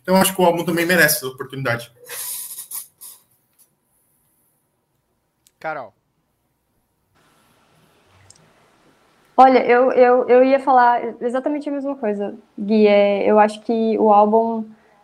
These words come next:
Speaker 3: é... Ele, <laughs> ele, ele teve a infelicidade de entrar na Fórmula um com, com a Red Bull e, e, e, e ser testado com a pressão que a Red Bull, é,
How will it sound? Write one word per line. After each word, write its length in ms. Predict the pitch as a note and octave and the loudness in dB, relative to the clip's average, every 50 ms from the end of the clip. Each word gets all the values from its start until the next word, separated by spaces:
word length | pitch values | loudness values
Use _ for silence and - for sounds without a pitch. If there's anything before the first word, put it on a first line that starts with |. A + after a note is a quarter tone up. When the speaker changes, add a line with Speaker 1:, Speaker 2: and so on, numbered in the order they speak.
| _ _ | _ _
Speaker 3:
é... 480 | - G#3 G3+ G3+ G3+ G3+ G3 G3 F#3+ F#3+ F#3+ F#3 F#3 F#3 G#3 _ _ _ _ _ _ _ _ _ _ _ _ _ _ _ _ _ _ _ _ _ _ _ _ _ | -12 -10 -8 -8 -8 -8 -8 -8 -8 -8 -10 -12 -14 -16 -20 _ _ _ _ _ _ _ _ _ _ _ _ _ _ _ _ _ _ _ _ _ _ _ _ _
Ele, 160 | - - - - | -4 -2 0 2
<laughs> 600 | B3 B3 C4+ B3+ - G#3+ - - - - D#4 - | 2 2 2 2 0 0 0 -4 -10 -12 -2 2
ele, 400 | A3+ A#3+ A#3+ A#3+ B3 B3 A3+ - | 2 4 4 4 2 2 2 2
ele 200 | - A3+ A#3 B3 | 2 2 2 2
teve 280 | A#3+ C#4+ C4+ C4 B3+ C#4 | 2 2 2 4 4 4
a 120 | C4 A#3+ | 4 4
infelicidade 800 | B3+ C#4 D4 D4 E4 C#4+ C#4 C#4 C#4+ B3+ A3 A3+ G#3+ A3 A#3 A#3+ A#3 | 4 2 0 -2 -4 -6 -6 -8 -10 -4 -4 -2 -2 -2 -2 -4 -8
de 140 | A3 A3+ A#3+ | -6 -6 -6
entrar 320 | A3+ A3+ A3+ A3 G#3 G#3+ | -6 -6 -6 -6 -6 -6
na 80 | A3+ A3+ | -6 -6
Fórmula 360 | A3 A3+ A3 G#3+ G#3+ G#3 G3+ | -4 -4 -4 -4 -4 -8 -10
um 240 | G3+ G#3 G#3+ G#3+ A3 _ _ | -12 -14 -16 -18 -20 _ _
com, 360 | - - A3 A3+ A3+ A3+ A3 - _ | -4 -4 -2 -2 -2 -6 -8 -12 _
com 240 | - A3 G#3+ A3+ A3+ | -8 -6 -4 -4 -4
a 40 | A3+ | -4
Red 240 | A3 G#3+ G#3 G3+ G#3 | -6 -8 -8 -8 -10
Bull 400 | F#3+ F#3+ G3 G3+ A3 A3+ A3 A3 | -10 -8 -8 -6 -6 -6 -6 -6
e, 100 | G#3 G3+ | -6 -6
e, 600 | G3+ - - - G#3+ G#3 G3+ G3 G3 F#3+ - - - - | -6 -10 -10 -8 -6 -6 -6 -6 -6 -8 -8 -12 -12 -6
e, 260 | - G#2 G3+ - F#2+ - _ _ _ _ _ _ _ _ _ _ _ _ _ - | -6 -6 -6 -6 -10 -16 _ _ _ _ _ _ _ _ _ _ _ _ _ -4
e 40 | G#3+ | 0
ser 200 | A3 C4 A#3+ A#3+ | 4 4 4 6
testado 800 | B3 B3 B3 B3 B3 A#3+ - A3 A3+ B3+ B3 A#3 A#3+ G#3+ A3 - - _ _ | 4 4 2 2 0 2 4 4 4 4 2 0 -4 -6 -8 -12 -18 _ _
com 140 | - A3+ | -2 0
a 100 | A#3 A#3+ | 0 0
pressão 480 | A#3 A#3+ A#3 A#3 A3+ A#3 - A#3 A3+ B3 | 0 -2 -4 -4 -6 -6 -6 -6 -6 -6
que 80 | A#3 B3 | -4 -4
a 60 | A#3 | -4
Red 200 | A3+ A3 G#3 G#3+ | -4 -4 -6 -8
Bull, 360 | G3 G#3 G#3+ G#3 G3+ G3+ - - | -8 -8 -8 -8 -10 -10 -10 -10
é, 540 | G3+ G3+ G3 G3 G3 G3 F#3+ F#3+ F#3+ F#3+ | -8 -8 -8 -8 -10 -10 -10 -10 -10 -12